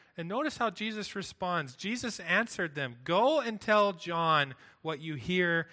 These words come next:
and see. First of all, the blind receive their sight, and the lame walk. Lepers are cleansed, and the deaf hear, and the dead are raised up,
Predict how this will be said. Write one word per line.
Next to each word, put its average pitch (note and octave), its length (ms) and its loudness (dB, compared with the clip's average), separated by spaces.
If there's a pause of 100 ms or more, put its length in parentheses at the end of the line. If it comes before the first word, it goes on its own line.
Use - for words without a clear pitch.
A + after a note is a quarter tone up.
(140)
and C3+ 180 -4
see. B2+ 400 -4 (160)
First - 360 0
of C#3 120 -8
all, C3 280 -4 (200)
the C#3 80 -8
blind C#3 600 0 (200)
receive C3 420 -12
their A2 160 -12
sight, - 500 -14 (1040)
and D#3 140 -2
the D#3 80 2
lame F3 460 0
walk. D3+ 520 -2 (180)
Lepers F3+ 460 2
are D3+ 100 0
cleansed, F3 460 -2
and D3 80 -14
the C#3+ 80 -10
deaf E3+ 340 0
hear, F#3 320 4
and D3 100 -2
the C#3+ 80 0
dead F#3 320 4
are E3+ 160 4
raised D#3+ 380 0
up, E3+ 340 0